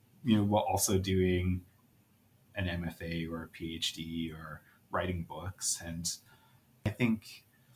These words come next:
that at the end of Nishka, you know, I, I talk about, you know, trying to be Indigenous in my own way and also thinking about Indigenous resurgence and a pathway back to,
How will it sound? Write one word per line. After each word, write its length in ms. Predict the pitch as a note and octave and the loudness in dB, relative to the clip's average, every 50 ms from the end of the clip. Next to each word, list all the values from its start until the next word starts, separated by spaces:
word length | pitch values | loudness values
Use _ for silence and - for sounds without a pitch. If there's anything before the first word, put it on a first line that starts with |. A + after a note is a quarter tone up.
| - _ _ _ _ _ _ _ _ _ _ _ - _ - - | -20 _ _ _ _ _ _ _ _ _ _ _ -20 _ 0 4
that 220 | A#2+ A2 G#2+ - | 6 6 6 6
at 140 | - G#2+ G#2+ | 4 2 4
the 100 | A#2+ A2 | 4 6
end 180 | A2+ A#2+ C3 C3 | 6 6 6 6
of 100 | A#2+ G#2 | 6 4
Nishka, 560 | G#2 F#2+ F#2 - - G2 F#2+ F2 F2 F2 F2 - | 4 2 2 2 2 2 2 2 2 0 -2 -2
you 100 | A2+ G#2 | 0 0
know, 120 | G2 F#2+ | 2 2
I, 220 | F2+ F2 F2 F2 - - | 2 2 0 -2 -2 -2
I 80 | - G2+ | -2 -2
talk 280 | F#2+ - - F#2 F2+ - | -2 -2 -2 -4 -2 -2
about, 680 | F#2+ F#2+ F#2 F2 E2+ E2 E2 E2 D#2+ D#2+ F#2 - - - - - - - - _ _ _ _ _ _ _ _ - | -4 -4 -2 -2 -2 -2 -4 -4 -8 -10 -10 -8 -4 -4 -4 -4 -6 -10 -16 _ _ _ _ _ _ _ _ -2
you 160 | - F#2 F2 | 2 2 2
know, 100 | E2+ E2+ F2 F#2 - | 2 0 -4 -6 -10
trying 400 | - - - G2+ F#2 F2+ F2+ F2 | -10 -4 -2 0 2 2 2 2
to 140 | F2 - F#2 | 0 0 -2
be 640 | E2+ E2+ F2+ F2+ E2+ E2+ E2 E2 E2 E2 E2 E2 - - _ _ _ - | -2 -2 -4 -4 -2 0 0 0 0 0 -2 -4 -6 -12 _ _ _ -2
Indigenous 640 | A#2 G2+ F#2 F#2 E2+ F2 G2 F#2 E2+ E2+ E2 - - | 2 2 2 2 0 -2 -2 -2 -2 -2 -2 -4 -2
in 100 | - G2 | -2 0
my 220 | F2+ F2 F2 - | 0 0 0 -2
own 260 | - E2+ F2+ F2+ E2+ E2 | -2 -2 -2 -2 -2 -4
way 600 | D2+ D2 D2+ D2+ D#2 - - - - - - - - | -6 -8 -10 -12 -14 -14 -16 -16 -18 -18 -18 -12 -8
and 120 | F#2 F2 E2+ | -8 -6 -6
also 680 | - F2+ F2+ E2+ - - - E2+ E2 D#2+ D#2+ D#2+ D#2+ - - _ _ _ _ _ - - | -6 -6 -4 -2 -2 -2 -2 -2 -6 -6 -8 -10 -12 -14 -16 _ _ _ _ _ -6 -2
thinking 280 | - D#3+ - - C#3+ A#2+ | 0 0 2 4 4 4
about 320 | A2 A2+ G#2+ G#2 G2+ - - | 6 6 6 6 4 2 0
Indigenous 520 | - A2 G#2 G2+ F#2+ G2 G2 F#2 F#2 F#2+ - | 0 2 4 4 4 4 4 4 2 2 0
resurgence 720 | F#2 - - F2+ F2+ F2 E2+ F#2 F#2 F2+ F2 F2 - - | -2 -2 0 0 0 0 0 2 0 2 2 0 0 0
and 200 | F2+ F2 E2+ F2 | 0 0 -2 -2
a 80 | E2+ | -4
pathway 520 | E2+ - - F#2 F2 F2 - - G2+ E2+ E2 | -6 -8 -6 -6 -6 -6 -6 -6 -6 -4 -2
back 420 | - D2+ D#2+ E2+ E2+ - - - | -2 -2 -2 -4 -4 -8 -8 -4
to, 440 | - - - F2 E2+ E2+ E2 E2 | -4 -2 -2 0 0 0 -2 -2